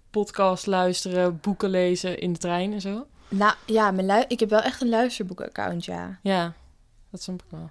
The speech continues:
Speaker 2: Ja, dat is wel heel nuttig.
Speaker 1: Ja.
Speaker 2: Ja, en, en ik moet eerlijk zeggen dat ik ook wel gewend ben om inderdaad veel onderweg te zijn. Ook
Speaker 1: Ja.
Speaker 2: al of het naar Groningen is of naar weet ik veel waar.
Speaker 1: Ja.
Speaker 2: Ja.
Speaker 1: Ja, snap ik wel.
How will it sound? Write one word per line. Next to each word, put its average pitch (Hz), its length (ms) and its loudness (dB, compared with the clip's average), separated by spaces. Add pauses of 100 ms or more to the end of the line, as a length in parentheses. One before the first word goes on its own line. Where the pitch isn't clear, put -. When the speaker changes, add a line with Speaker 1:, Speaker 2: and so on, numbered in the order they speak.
(120)
Speaker 2:
Ja, 208 180 -6
dat 180 100 -8
is 196 60 -10
wel 202 100 -6
heel 208 120 -2
nuttig. - 540 -8 (320)
Speaker 1:
Ja. 180 240 -6 (500)
Speaker 2:
Ja, 190 220 2
en, 202 220 -2
en 185 160 -6
ik 190 100 -12
moet 196 200 -6
eerlijk 196 220 0
zeggen 190 240 -4
dat 185 340 -4 (2250)
ik 190 160 -8
ook 185 140 -2
wel 190 120 0
gewend 185 360 -2
ben 180 280 -2
om 190 200 -4
inderdaad 180 460 -2
veel 175 280 -2
onderweg 175 340 -2
te - 120 -10
zijn. - 360 -6
Ook 170 100 0
Speaker 1:
Ja. 196 220 6
Speaker 2:
al - 100 -2
of 175 100 -8
het - 80 -12
naar 165 100 -4
Groningen 165 420 -4
is 170 80 -8
of 170 140 -8
naar 160 220 -2
weet 156 120 -2
ik 175 80 -8
veel 175 140 -6
waar. 170 320 -6 (260)
Speaker 1:
Ja. 190 240 -2 (340)
Speaker 2:
Ja. 165 260 -4 (260)
Speaker 1:
Ja, 175 140 -8 (160)
snap - 260 -18
ik - 60 -20
wel. 175 160 -16